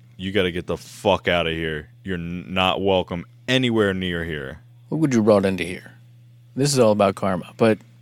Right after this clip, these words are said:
Speaker 2: then I guess on that, going down that path, if it's about karma, would they, uh,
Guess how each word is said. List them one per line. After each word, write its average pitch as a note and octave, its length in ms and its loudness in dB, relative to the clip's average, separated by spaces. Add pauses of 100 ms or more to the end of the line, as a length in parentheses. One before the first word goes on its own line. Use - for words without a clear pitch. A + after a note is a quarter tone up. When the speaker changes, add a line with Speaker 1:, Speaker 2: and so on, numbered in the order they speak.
Speaker 2:
then A#2+ 380 2 (100)
I G#2+ 120 -4
guess G#2 260 -2
on G#2+ 120 0
that, C3 280 2 (960)
going G#2 200 4
down G2+ 160 2
that A#2+ 200 2
path, G2+ 320 -2
if - 180 -4
it's G#2 140 -2
about A2 400 0
karma, F#2 480 -2 (460)
would G#2+ 260 2
they, G2+ 480 2 (960)
uh, G2+ 500 -2